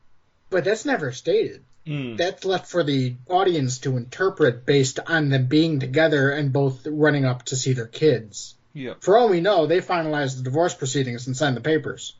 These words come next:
Speaker 2: <laughs>
Speaker 1: The divorce. <laughs> When we see, when we see 'em at the end of the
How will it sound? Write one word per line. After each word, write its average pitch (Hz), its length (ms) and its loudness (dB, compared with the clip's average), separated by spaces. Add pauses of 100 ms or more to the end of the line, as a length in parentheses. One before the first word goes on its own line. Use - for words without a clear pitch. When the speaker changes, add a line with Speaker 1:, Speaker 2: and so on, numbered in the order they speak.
(140)
Speaker 2:
<laughs> - 200 -20
Speaker 1:
The 170 80 4
divorce. 135 560 2
<laughs> - 60 -20 (920)
When 170 200 -8
we 170 80 -10
see, 156 360 -10
when 180 140 -10
we 160 140 -10
see - 260 -8
'em 135 140 -8
at 135 100 -10
the 139 80 -6
end 135 120 -6
of 127 40 -8
the 127 60 -8